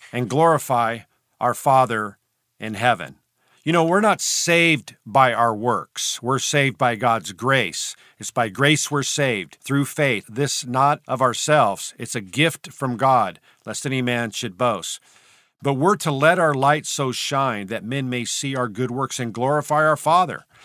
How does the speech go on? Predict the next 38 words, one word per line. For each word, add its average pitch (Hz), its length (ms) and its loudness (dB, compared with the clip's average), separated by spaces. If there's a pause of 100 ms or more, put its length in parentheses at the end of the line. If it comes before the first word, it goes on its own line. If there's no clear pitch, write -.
(160)
You 139 80 -4
know, 165 60 4
I 165 80 4
read 175 200 2
a 143 80 -4
survey 131 640 -2 (320)
that 127 140 -4
stated 165 380 0
that 135 100 2
on 147 140 2
the 139 120 -2
average, 139 480 4
we 160 140 2
will 151 120 -2
spend 127 320 -4
thirty 196 380 0
percent 175 420 -4
of 143 100 0
our 131 120 4
lives 120 640 2 (380)
sleeping, - 640 -4 (440)
which 123 220 -6
seems 185 400 -2
high 147 220 4
to 113 80 -6
me. 73 280 -14 (600)
Uh, 107 160 0
the 135 160 4
other 175 200 4
thirty 170 240 0
percent 156 600 -2 (200)
working, 113 720 0 (300)
which 113 240 -8
actually 135 300 -2
seems 139 400 -4
low 147 220 2
to 113 80 -6
me. 82 260 -14